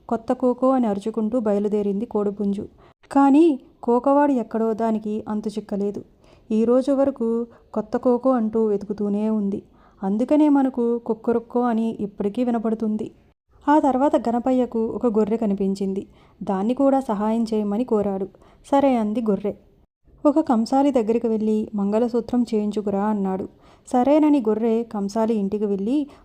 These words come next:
మంగళసూత్రం చేయించుకుని తిరిగి వస్తూ మతిమరుపు చేత దారిలో దాన్ని పోగొట్టింది. దాన్ని వెతుక్కుంటూ తల వంచుకుని నేల వైపు చూస్తూ తిరుగుతుంది.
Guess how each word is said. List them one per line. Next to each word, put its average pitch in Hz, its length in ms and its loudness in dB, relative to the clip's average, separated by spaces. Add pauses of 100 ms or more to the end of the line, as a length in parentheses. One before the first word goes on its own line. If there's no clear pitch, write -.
మంగళసూత్రం 240 800 -2
చేయించుకుని 208 560 -2
తిరిగి 202 260 0
వస్తూ 196 460 -2 (320)
మతిమరుపు 262 460 0
చేత 277 240 0
దారిలో 220 580 0
దాన్ని 226 260 -4
పోగొట్టింది. 196 720 -4 (420)
దాన్ని 269 220 4
వెతుక్కుంటూ 254 800 0
తల 202 260 -4
వంచుకుని 214 680 -2
నేల 196 300 0
వైపు 226 240 -2
చూస్తూ 208 400 -6
తిరుగుతుంది. 220 600 -2